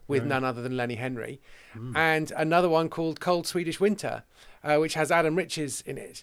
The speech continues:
Speaker 1: So, in a way, he's sort of been doing, you know, doing fine. Um, and then suddenly it's a bit like Miranda. Uh, Miranda, the overnight success that was sort of ten years in the making. Where did
Speaker 2: Yeah.
Speaker 1: Miranda come from? That came from nowhere.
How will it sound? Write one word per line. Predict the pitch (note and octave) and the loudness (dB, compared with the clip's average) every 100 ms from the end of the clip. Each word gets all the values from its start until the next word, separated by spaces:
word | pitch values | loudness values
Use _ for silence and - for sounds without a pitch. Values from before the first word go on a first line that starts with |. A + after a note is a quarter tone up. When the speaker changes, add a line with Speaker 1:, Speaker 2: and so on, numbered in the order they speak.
| - - - - - | -20 -20 -20 -20 -14
Speaker 1:
So, | - F#3+ E3 E3 | 2 6 8 6
in | F3 | 4
a | |
way, | E3+ G#3 | 6 6
he's | C#3+ F3+ - | 6 -2 -4
sort | F3 C#3+ | -4 -6
of | C3+ - | -6 -2
been | D3 C#3 C#3 - - C3 | -2 -2 -8 -12 -14 0
doing, | D#3+ D3+ D3 - | 2 2 0 -6
you | D#3+ | -4
know, | C3+ A#2+ B2 _ - | -2 -4 -8 _ 0
doing | D#3+ D3 | 2 2
fine. | - D#3+ D3 C#3 C3+ - - - - - _ _ - | 2 2 2 0 -6 -14 -20 -20 -20 -20 _ _ -6
Um, | C#3 C3 C3 C3 - - | -2 -2 -2 -6 -10 0
and | E3+ | 2
then | F3 | 4
suddenly | D#3 A3+ G#3 | 6 6 6
it's | F3 | 4
a | |
bit | F#3+ | 4
like | F3 D3 | 4 6
Miranda. | D3+ E3+ F3 C#3+ B2 A#2+ - - - - - - | 8 8 8 4 0 0 -6 -20 -20 -20 -20 -2
Uh, | C#3+ C#3+ D#3+ | 4 4 6
Miranda, | E3 F#3 F#3 D3+ | 8 8 8 6
the | C3+ D#3 | 6 6
overnight | D#3 D3+ D3 A2 | 6 4 2 0
success | - - F#3 B2+ - | -6 -2 0 0 0
that | - - | -4 -4
was | C#3+ | -6
sort | D#3 | -6
of | C#3 | -4
ten | D#3+ C#3+ | -2 -2
years | C#3 C3+ | -2 -2
in | C#3+ | -2
the | C#3 | -2
making. | C#3+ D3 C#3+ A#2+ A2+ - - - | -2 -2 -6 -12 -14 -20 -20 -2
Where | G#3+ | 2
did | A#3+ | 4
Speaker 2:
Yeah. | - | 4
Speaker 1:
Miranda | F3 B3+ A3+ | 4 4 2
come | F3 C#3+ | 0 -4
from? | B2+ D#3 | -4 -4
That | F3+ | -4
came | F3 D#3 | -6 -6
from | D3+ | -4
nowhere. | E3+ G3 E3+ B2 | -2 0 0 -4